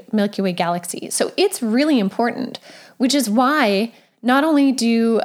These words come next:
other civilizations of E Ts, even interdimensional beings, those beings of the higher planes, not only are they wanting to help humanity raise their consciousness because humans are now slated to be, uh, galactic level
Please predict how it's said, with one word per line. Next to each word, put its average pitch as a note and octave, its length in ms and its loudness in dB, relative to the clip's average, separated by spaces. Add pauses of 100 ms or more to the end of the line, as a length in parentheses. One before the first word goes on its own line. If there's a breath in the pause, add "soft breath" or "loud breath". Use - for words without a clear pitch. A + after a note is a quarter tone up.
(100)
other A#3+ 220 2
civilizations A3 1040 0
of F3+ 420 -2
E G#3 160 -2
Ts, B3+ 640 0
even G#3 300 -2
interdimensional F#3+ 920 -4
beings, B3 680 2
those G3+ 220 -2
beings G3+ 280 -2
of F3+ 120 -4
the E3+ 80 -2
higher F3+ 260 -4
planes, C4 640 0 (560 loud breath)
not C4 200 2
only F4+ 280 2
are F4 80 2
they D4 100 2
wanting B3 300 2
to C4 80 -2
help G#3+ 280 -2
humanity C#4+ 560 0
raise G#3+ 240 0
their F#3+ 120 -2
consciousness F#3+ 580 -4
because G#3 320 -6 (140)
humans A#3+ 320 0
are F#3 40 -2
now F#3 240 -2
slated G3+ 680 -2
to F#3+ 100 -4
be, F#3+ 600 -2 (480 soft breath)
uh, E3 240 -6 (100)
galactic F3 540 -4
level E3+ 520 -4